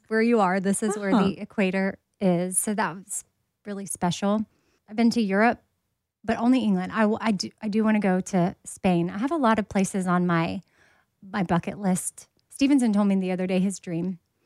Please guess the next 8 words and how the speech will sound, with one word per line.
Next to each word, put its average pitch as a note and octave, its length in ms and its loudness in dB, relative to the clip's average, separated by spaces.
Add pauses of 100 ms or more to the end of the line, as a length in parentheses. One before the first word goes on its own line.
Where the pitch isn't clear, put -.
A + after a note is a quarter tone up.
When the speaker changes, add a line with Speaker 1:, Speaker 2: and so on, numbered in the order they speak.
(600)
Speaker 2:
Is? F#3 380 0 (340)
Speaker 1:
to A#3 100 0
swim A3+ 240 4
with A3+ 220 2 (280)
a A3 120 2
whale. F#3+ 360 2 (260)
<laughs> - 400 -12
And A#3 180 0